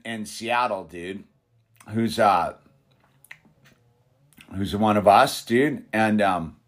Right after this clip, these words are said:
he was talking about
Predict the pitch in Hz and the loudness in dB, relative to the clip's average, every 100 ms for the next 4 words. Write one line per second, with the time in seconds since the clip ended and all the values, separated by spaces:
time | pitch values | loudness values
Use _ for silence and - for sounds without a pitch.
0 | _ _ - - _ _ _ _ _ _ | _ _ -20 -20 _ _ _ _ _ _
1 | _ - 165 175 160 - 151 135 127 143 | _ 0 4 6 4 4 6 6 6 0
2 | 135 117 117 117 107 - | 0 4 6 8 6 2